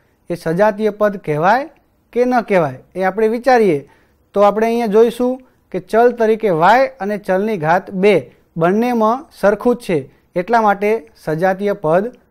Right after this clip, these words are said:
છે. તે જ રીતે જોઈએ તો ચૌદ એક્સ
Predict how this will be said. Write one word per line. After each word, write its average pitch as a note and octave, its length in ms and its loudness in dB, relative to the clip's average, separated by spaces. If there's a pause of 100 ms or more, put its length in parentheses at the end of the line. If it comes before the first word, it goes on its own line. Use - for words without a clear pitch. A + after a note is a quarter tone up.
(200)
છે. E3+ 160 -2 (2000)
તે G#3+ 160 4
જ A#3 120 -4
રીતે A#3 260 0
જોઈએ A#3+ 340 4
તો G3+ 120 -4 (140)
ચૌદ A#3 280 2 (240)
એક્સ B3+ 160 -4